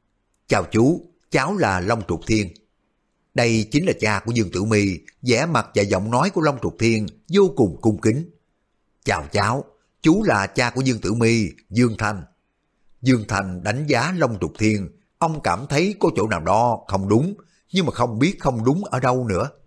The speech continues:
Ông không có thể nào ngờ được con gái mới mười lăm tuổi của mình sẽ yêu một người con trai lớn hơn cô đến mười tuổi, do đó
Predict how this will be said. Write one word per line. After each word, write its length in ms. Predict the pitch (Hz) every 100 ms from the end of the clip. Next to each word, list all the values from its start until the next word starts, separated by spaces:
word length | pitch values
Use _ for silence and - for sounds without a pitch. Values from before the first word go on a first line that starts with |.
| _ _ _ _ _ _ _
Ông 440 | 120 113 104 101
không 160 | - 147
có 60 | 160
thể 120 | 120
nào 260 | 135 98 92
ngờ 240 | 90 92 87
được 280 | 90 90 - _ _ -
con 220 | 170 131
gái 260 | 135 170
mới 200 | 214 190
mười 280 | 226 123 90
lăm 220 | 98 104 98
tuổi 120 | 98
của 80 | 123
mình 260 | 110 85 73 - -
sẽ 280 | - 143 -
yêu 160 | 190
một 180 | 160 101
người 160 | 98 92
con 240 | - 104 -
trai 280 | 98 98
lớn 280 | 90 104 170
hơn 180 | 160 107
cô 380 | 92 104 95 85 -
đến 280 | 143 214
mười 160 | 120 87
tuổi, 300 | 85 85 135 165 _ _ _ _
do 200 | 113 113
đó 380 | 95 104 156